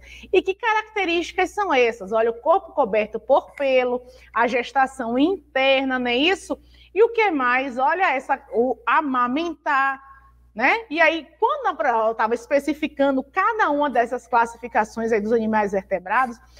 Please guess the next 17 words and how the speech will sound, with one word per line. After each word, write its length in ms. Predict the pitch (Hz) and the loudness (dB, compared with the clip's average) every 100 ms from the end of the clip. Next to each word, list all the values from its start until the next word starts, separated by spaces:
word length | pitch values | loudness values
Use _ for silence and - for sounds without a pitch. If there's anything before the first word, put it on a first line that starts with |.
| - - | -8 -4
a 100 | 381 | 0
Pro 160 | 370 | 0
foi 140 | 381 311 | -2 -2
dando 200 | 339 - | -2 -2
características 1000 | 392 392 381 - 311 285 320 - 330 277 | -2 0 0 -4 -4 0 -2 0 0 2
desse 300 | 311 - 415 | 0 0 -2
grupo. 520 | 254 302 320 - 214 - - _ | 0 0 -2 -4 -10 -10 -20 _
Ela 200 | 240 277 | 0 0
não 120 | 480 | 0
deu 140 | 403 339 | 0 0
a 60 | |
característica, 680 | 339 302 302 262 226 226 - | 0 0 0 -4 -6 -10 -2
olha, 380 | 330 277 214 214 | 2 2 0 -4
a 160 | 277 311 | 0 0
vaca 520 | 226 294 392 403 381 | 0 0 0 -2 -2
é 180 | 349 359 403 | 0 0 -2
assim, 640 | - - 302 254 185 | -6 -4 -2 -2 -6